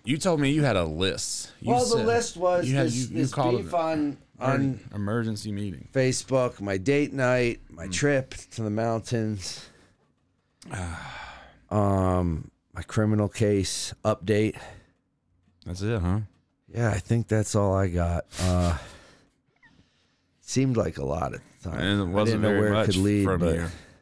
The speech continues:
Speaker 2: no.
Speaker 1: There's gotta be more, and we gotta, we gotta crack this egg open.
Speaker 2: Well, after date night,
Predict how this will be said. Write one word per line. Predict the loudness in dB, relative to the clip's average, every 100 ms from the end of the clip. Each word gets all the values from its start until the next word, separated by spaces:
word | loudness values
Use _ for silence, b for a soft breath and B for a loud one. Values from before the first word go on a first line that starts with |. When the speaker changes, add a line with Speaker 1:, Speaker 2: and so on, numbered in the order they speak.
| B
Speaker 2:
no. | -2 -2 -2 -8
Speaker 1:
There's | -12
gotta | -6 -2 2
be | 2
more, | 4 4 2
and | 2 0
we | 0
gotta, | 0 0 -2
we | -2
gotta | -2
crack | 0 -2 -2 -6
this | -6
egg | -4 -2
open. | -2 -4 -6 -6
Speaker 2:
Well, | -4 -2
after | -2 -2 -8
date | -4 -6 -6
night, | -10 -10